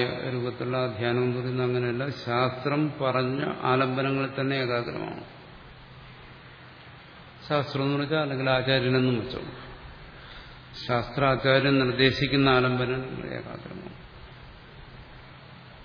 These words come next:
എന്നാലേ അത് ദുഃഖനിവൃത്തിക്ക് ഉപകരിക്കത്തുള്ളൂ. അല്ലെങ്കിൽ എന്തുവരും? അത്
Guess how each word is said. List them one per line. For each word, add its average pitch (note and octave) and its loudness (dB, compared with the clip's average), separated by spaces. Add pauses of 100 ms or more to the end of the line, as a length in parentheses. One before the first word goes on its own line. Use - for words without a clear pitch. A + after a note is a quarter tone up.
(440)
എന്നാലേ B2+ 0
അത് B2+ 0
ദുഃഖനിവൃത്തിക്ക് A#2+ -2
ഉപകരിക്കത്തുള്ളൂ. - -8
അല്ലെങ്കിൽ C#3+ 4
എന്തുവരും? C#3+ 4 (3500)
അത് B2 -10